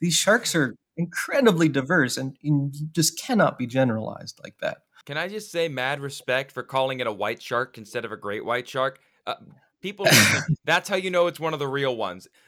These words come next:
Speaker 2: Only a real marine biologist, only a real one is gonna say, "White shark, not great white shark." Well done. <laughs>
Speaker 1: Well, there's no lesser white shark, so what, there's nothing great to compare it to. <laughs>
Speaker 2: I mean, if you're doing it based on just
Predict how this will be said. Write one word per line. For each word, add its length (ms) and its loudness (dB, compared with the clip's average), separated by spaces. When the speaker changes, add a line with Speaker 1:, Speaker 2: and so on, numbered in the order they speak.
Speaker 2:
Only 320 2
a 120 2
real 460 -2
marine 400 -4
biologist, 680 -2
only 240 -4
a 60 -2
real 300 -4
one 160 -4
is 100 -8
gonna 200 -8
say, 460 -4
"White 280 0
shark, 340 -4
not 220 -2
great 220 -6
white 220 -4
shark." 280 -6
Well 200 0
done. 580 0
<laughs> 40 -20
Speaker 1:
Well, 120 2
there's 280 4
no 200 4
lesser 720 2
white 260 2
shark, 400 -2
so 200 2
what, 200 0
there's 300 0
nothing 340 2
great 380 0
to 100 -4
compare 440 -2
it 160 -12
to. 280 -2
<laughs> 20 -2
Speaker 2:
I 100 2
mean, 180 0
if 100 -12
you're 80 -6
doing 300 -2
it 160 -4
based 340 -6
on 280 -4
just 380 -6